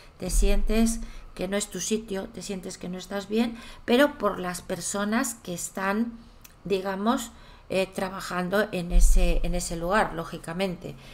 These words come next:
Entonces, muchos vais a decidir dar el paso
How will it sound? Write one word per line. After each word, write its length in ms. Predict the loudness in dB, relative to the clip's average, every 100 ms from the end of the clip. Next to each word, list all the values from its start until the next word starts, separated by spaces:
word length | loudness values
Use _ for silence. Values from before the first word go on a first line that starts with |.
| -12
Entonces, 640 | -6 -4 -4 -4 -4 -4 -6 -18 -20 -14
muchos 500 | -2 0 0 -2 -6
vais 340 | -8 -8 -8 -8
a 80 |
decidir 680 | -4 -2 0 0 0 -2 -4
dar 180 | -4 -4
el 160 | -6
paso 500 | -8 -8 -8 -6 -8